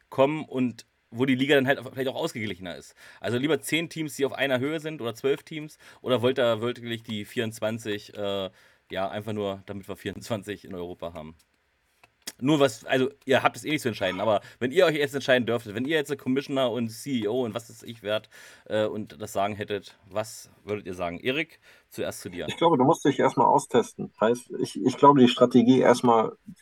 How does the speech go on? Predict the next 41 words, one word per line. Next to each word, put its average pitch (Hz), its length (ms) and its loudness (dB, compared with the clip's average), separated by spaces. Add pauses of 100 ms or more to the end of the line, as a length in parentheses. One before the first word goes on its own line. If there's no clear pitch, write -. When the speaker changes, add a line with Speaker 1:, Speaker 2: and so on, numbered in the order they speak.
Speaker 2:
mehrere 131 360 8
Franchise 123 460 2
zu 110 160 6
haben, 131 260 4
ist, - 280 -6
ist - 220 -4
vielleicht 120 380 2
nicht, 123 360 -2
nicht 120 200 -4
die 123 80 0
verkehrte. 123 600 2
Nur 117 280 6 (280)
dann 117 140 4
musst 123 220 -2
du 117 60 6
auch - 180 4
in 110 100 0
Kauf - 300 6
nehmen, 254 320 2
dass 107 180 2
jetzt - 240 -2
gerade 110 300 4
sowas 107 320 4
passiert 101 460 0
wie 95 100 0
Leipzig 92 400 0
Kings 90 280 -2
und 104 240 6
vielleicht 98 300 4
noch 98 160 4
andere 98 300 6
Franchise 95 440 0
in 95 80 -2
der 92 120 -2
Zukunft. - 420 -4 (460)
Und 104 160 6
dann 110 240 8
wirst 120 180 8
du 107 140 4
wahrscheinlich 117 640 4 (100)
automatisch, 104 1300 2